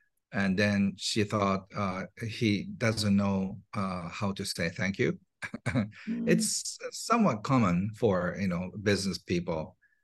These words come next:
Speaker 1: uh, who don't really appreciate their, the, the people they're working with. And so she learned about this happy money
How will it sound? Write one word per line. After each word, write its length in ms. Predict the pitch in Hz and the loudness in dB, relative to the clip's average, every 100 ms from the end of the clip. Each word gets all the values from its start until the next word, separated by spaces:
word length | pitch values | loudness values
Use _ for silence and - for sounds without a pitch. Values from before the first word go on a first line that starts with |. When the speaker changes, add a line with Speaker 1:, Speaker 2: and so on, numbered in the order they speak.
| _ | _
Speaker 1:
uh, 420 | 90 90 90 85 | -4 -4 -4 -4
who 160 | 82 92 | -4 -4
don't 260 | 95 98 98 | -2 0 2
really 180 | 92 | 0
appreciate 640 | 85 - 107 101 98 85 80 | -2 -4 -4 -2 0 0 -2
their, 360 | 80 80 69 - - | -4 -4 -4 -10 -8
the, 180 | 78 - | -8 -8
the 80 | - | -10
people 300 | 85 110 101 | -2 -2 -2
they're 140 | 87 82 | -4 2
working 380 | 107 - - 87 | 2 2 -4 -4
with. 200 | - - - _ _ - _ _ - | -6 -12 -20 _ _ -20 _ _ -14
And 200 | - 135 | -2 0
so 400 | 127 151 151 - - - | 6 6 6 0 -14 -6
she 180 | - 151 | 0 2
learned 280 | 160 175 170 | 2 2 2
about 240 | 147 139 | 2 -2
this 160 | 120 - | -4 0
happy 240 | 123 123 | 0 2
money 220 | 104 92 | 2 2